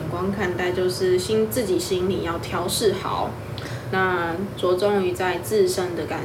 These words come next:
受，然后体验这个深度的旅行，或者是体验当地人的生活为主。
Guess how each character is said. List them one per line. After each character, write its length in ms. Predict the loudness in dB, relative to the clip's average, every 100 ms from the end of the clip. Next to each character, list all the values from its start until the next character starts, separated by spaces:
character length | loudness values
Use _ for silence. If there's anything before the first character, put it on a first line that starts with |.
| -4
受， 380 | 2 2 2 -2
然 120 | -6
后 140 | -6 -6
体 220 | -4 2
验 220 | 2 2 -2
这 120 | -2
个 320 | -2 -2 -4 -4 -8 -10 -10 -10
深 320 | -2 2 4 4
度 160 | 4
的 140 | 4 4
旅 200 | 2 0
行， 360 | -2 -4 0
或 80 | 0
者 140 | 2 2
是 180 | 2
体 220 | 2 2 0
验 240 | 0 0
当 240 | 0 0
地 160 | 2 2
人 240 | 2 0
的 80 | -2
生 260 | 0 0 0
活 240 | 0 0
为 140 | 0 -2
主。 140 | -4